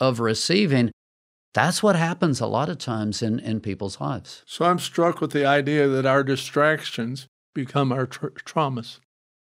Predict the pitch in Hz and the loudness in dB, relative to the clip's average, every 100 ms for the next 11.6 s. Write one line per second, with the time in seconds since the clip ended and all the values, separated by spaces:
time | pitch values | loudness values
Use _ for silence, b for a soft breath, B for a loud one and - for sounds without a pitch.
0 | _ _ - 139 135 151 139 131 160 160 | _ _ 4 4 4 2 2 4 2 4
1 | 135 143 135 _ _ 165 156 156 175 160 | 2 0 -2 _ _ 0 0 -2 -2 -2
2 | 156 - - - - 156 165 - 175 143 | -2 -8 -20 -18 -2 2 2 4 4 4
3 | - 139 - _ _ _ _ - 151 147 | 0 -10 -14 _ _ _ _ -6 -2 -2
4 | 151 139 156 151 147 160 151 160 - 156 | -2 -4 0 4 6 6 6 2 4 6
5 | 156 151 143 135 131 139 135 127 _ - | 6 6 2 2 4 6 4 2 _ 0
6 | 147 135 131 - 143 135 131 123 117 123 | 0 2 0 2 4 4 2 -4 2 4
7 | 120 113 - _ _ 147 151 151 139 131 | 2 -2 -14 _ _ 2 4 6 4 4
8 | 127 117 110 - 117 131 _ _ - 131 | 2 0 -4 -10 -12 -12 _ _ -8 -4
9 | 127 127 127 120 135 120 123 _ _ _ | -2 -2 -2 -4 -6 -8 -10 _ _ _
10 | _ - 139 135 143 135 123 156 139 156 | _ -4 -4 0 0 0 4 6 6 6
11 | 190 180 143 123 135 131 | 4 2 -2 2 2 0